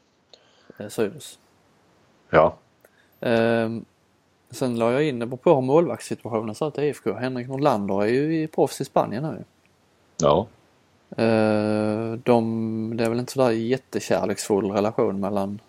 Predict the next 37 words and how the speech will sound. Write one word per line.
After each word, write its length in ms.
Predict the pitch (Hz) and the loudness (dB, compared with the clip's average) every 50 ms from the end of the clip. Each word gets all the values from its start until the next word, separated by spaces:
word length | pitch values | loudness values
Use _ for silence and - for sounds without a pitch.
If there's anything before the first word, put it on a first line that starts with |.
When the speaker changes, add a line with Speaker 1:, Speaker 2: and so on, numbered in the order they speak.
| _ | _
Speaker 1:
honom 340 | - 123 120 110 101 95 98 | -2 -2 0 0 0 -2 -2
och 200 | 98 95 104 107 | -2 -2 0 0
I 60 | 110 110 | 0 -2
F 100 | 110 - - | -2 -4 -8
K. 160 | 117 113 - - | -8 -8 -6 -2
Men, 240 | 123 123 120 117 | 0 0 2 2
eh, 180 | 117 110 113 110 - _ _ - | 2 2 0 -2 -4 _ _ -4
ja, 120 | - - - - _ _ - | -4 -4 -4 -6 _ _ -10
ska 200 | - - 135 120 | -4 0 2 2
han 120 | 117 120 | 2 2
hem 160 | 131 127 117 | 2 0 0
någonstans 380 | 127 131 117 - - 95 113 - | 0 -4 -4 -4 -6 -8 -8 -6
så. 140 | - 101 107 _ _ _ _ _ _ _ _ _ _ _ - | -8 -10 -10 _ _ _ _ _ _ _ _ _ _ _ -6
Speaker 2:
Ja, 240 | - 85 82 85 - - - - - _ _ _ _ | 0 2 4 4 4 2 -2 -20 -20 _ _ _ _
men 120 | - 107 98 | 4 6 8
han 140 | 107 104 104 | 8 8 8
har 60 | 107 | 6
inte 120 | - - | 4 6
platsat 380 | - 104 101 - - 101 - 104 | 6 6 6 8 6 2 4 4
i 40 | 98 | 6
det 60 | 95 | 6
här 120 | 98 78 | 6 4
läget. 360 | 73 - - - - - - - _ _ _ _ _ _ - | 4 0 -4 -8 -14 -20 -20 -20 _ _ _ _ _ _ -4
Speaker 1:
Nej. 160 | - 101 98 - - _ _ - - | -4 -4 -4 -4 -14 _ _ -20 -20
Speaker 2:
Du, 380 | - - 117 127 139 139 139 139 135 135 | -2 4 6 8 10 10 10 10 10 10
eh, 80 | 135 131 | 8 6
du 180 | 123 135 143 | 4 2 4
var 80 | 139 147 | 6 6
inne 120 | 151 147 | 4 4
på 80 | - - | 4 6
Hammarby, 380 | 117 139 151 131 90 - - - | 6 6 6 6 2 2 0 -6
så 100 | - - | -6 -4
fortsätter 380 | - 123 120 - 107 - 117 | -4 -2 0 0 2 4 6
jag 80 | 110 107 | 6 6
där. 140 | 110 82 - - _ _ _ _ _ _ _ _ _ _ _ _ _ _ _ _ _ _ - | 6 6 4 0 _ _ _ _ _ _ _ _ _ _ _ _ _ _ _ _ _ _ -12
Speaker 1:
Mm. 180 | 110 117 135 156 - _ _ _ _ _ _ _ _ _ _ _ | -10 -8 -8 -10 -12 _ _ _ _ _ _ _ _ _ _ _
Speaker 2:
Eh, 840 | - - 95 92 90 90 92 95 92 92 90 90 90 90 90 90 87 | -2 2 4 6 8 8 8 8 8 8 8 6 6 4 4 2 0